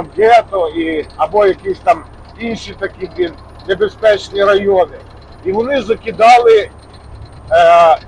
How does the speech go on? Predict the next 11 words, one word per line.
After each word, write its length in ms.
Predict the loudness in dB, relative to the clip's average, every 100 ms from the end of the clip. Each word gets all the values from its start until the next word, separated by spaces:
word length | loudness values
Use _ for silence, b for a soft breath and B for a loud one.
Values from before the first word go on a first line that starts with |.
| -12
кеди 460 | -2 2 2 2 -4
чи 200 | -8 -12
ще 180 | -2 0
якесь 340 | 2 0 -6
взуття, 440 | -8 -12 -2 0 2
там, 200 | 0 -4 -6
кросівки, 720 | -12 -12 -8 -8 -8 -6 -8 -8 -20 -20 -20 -20 -20 -20 -20 -20 -16
між 240 | -6 -6 -4
собою 520 | -6 0 2 2 -2 -16 -20 -20
зв'язані 840 | -6 2 4 4 0 -6 -6 -8 -10 -20 -20 -20 -20 -20 -20 -20
шнурками, 840 | -10 -2 -2 0 2 2 2 -4